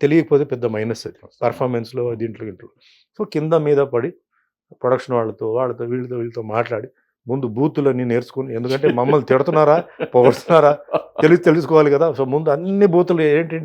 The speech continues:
Speaker 1: అన్ని రాసుకున్నాను పేపర్లో, అంటే వాళ్ళు చెప్తున్నప్పుడు ఏంటనేది. So అట్లా ఇండస్ట్రీకి వచ్చి ఈ ఇండస్ట్రీలో తెలుగులో వంద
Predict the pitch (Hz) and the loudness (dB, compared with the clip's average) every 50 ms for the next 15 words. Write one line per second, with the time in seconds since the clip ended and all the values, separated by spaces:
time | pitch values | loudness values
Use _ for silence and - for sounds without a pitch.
0 | 151 156 143 139 156 170 180 175 160 - - - - _ _ - 139 160 160 - | -8 -8 -8 -8 -8 -8 -8 -8 -8 -10 -12 -14 -16 _ _ 4 6 6 6 6
1 | - 160 135 113 98 - - - - 143 143 135 135 123 104 - - - _ _ | 4 4 4 4 2 -2 -10 -2 2 2 2 4 2 -2 -2 -4 -10 -12 _ _
2 | - 247 - - _ - 135 147 143 131 117 - - 151 156 147 - 196 160 190 | -14 -14 -14 -14 _ -2 2 4 4 4 4 2 2 2 2 4 4 2 2 2
3 | 190 170 170 160 147 143 135 151 170 147 139 127 127 120 135 175 196 _ 170 196 | 2 2 2 4 6 6 6 4 2 0 0 0 -2 -8 -8 -12 -14 _ -12 -12
4 | 247 - - _ _ - - - _ _ _ _ 196 196 139 147 151 - - 220 | -12 -12 -14 _ _ -20 -20 -20 _ _ _ _ -2 2 2 2 0 4 6 8
5 | 233 240 233 214 202 185 180 180 170 160 165 180 165 175 _ 160 165 139 139 127 | 10 10 10 10 8 8 6 4 2 0 0 -2 -2 -2 _ -8 -4 -4 -4 -6
6 | - - 208 220 208 _ _ _ _ _ _ _ _ _ _ _ _ _ 143 143 | -6 -10 -12 -12 -12 _ _ _ _ _ _ _ _ _ _ _ _ _ -6 -4
7 | 143 135 139 147 - - - - 156 151 139 139 - - - _ _ _ _ _ | -4 -4 0 0 0 0 0 -4 -6 -2 0 -2 -2 -2 -8 _ _ _ _ _
8 | _ _ _ _ _ 135 135 143 147 143 151 156 - 104 110 120 123 | _ _ _ _ _ -4 -4 -2 -2 0 0 -2 -2 -2 -4 -4 -2